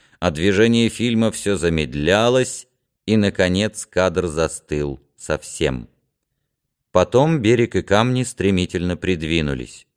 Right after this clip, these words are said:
Между глыб желтого ракушечника лежал мальчик. Он лежал, прильнув щекой к гальке и разметав избитые в кровь ноги. Он сжимал круглые камешки в пальцах выброшенных вперед рук.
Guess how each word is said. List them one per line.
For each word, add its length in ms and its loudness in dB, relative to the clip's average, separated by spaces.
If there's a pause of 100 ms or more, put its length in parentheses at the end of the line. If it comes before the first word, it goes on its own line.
(720)
Между 440 0
глыб 320 0
желтого 520 2
ракушечника 960 -2 (320)
лежал 440 0
мальчик. 600 -4 (520)
Он 180 4
лежал, 460 4
прильнув 500 2
щекой 480 -2
к 100 -10
гальке 600 0 (220)
и 80 4
разметав 600 2
избитые 540 -2
в 100 -12
кровь 320 -2
ноги. 440 -6 (640)
Он 200 2
сжимал 580 2
круглые 640 2
камешки 840 0 (100)
в 120 -20
пальцах 640 0
выброшенных 720 -2
вперед 480 0
рук. 380 -4